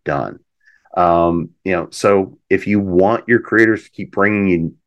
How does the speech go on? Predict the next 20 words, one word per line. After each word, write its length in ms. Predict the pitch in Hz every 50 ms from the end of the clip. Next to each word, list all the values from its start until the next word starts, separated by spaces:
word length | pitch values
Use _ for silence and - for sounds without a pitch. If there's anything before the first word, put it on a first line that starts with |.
| _ _
you 100 | - 90
know, 120 | 82 76 69
more 360 | - - 78 82 87 92 98
of 80 | 104 90
the 80 | 85
stories 400 | - - 101 98 98 98 90 78
you 120 | 82 80 78
love, 460 | 85 92 92 95 98 95 95 87 85
more 140 | 80 78 78
of 60 | 76
the 60 | 73
characters 480 | - - 92 98 98 95 - 92 82 98
you 60 | 95
love, 280 | 92 90 92 90 - _ _ _ _ _ _ _ -
and 140 | - 104 101
create 320 | - - 120 113 104 - -
new 120 | 101 101
universes 600 | 95 90 92 95 98 95 95 92 90 - 90 -
for 240 | - - 107 107 113
you, 280 | 123 131 135 139 139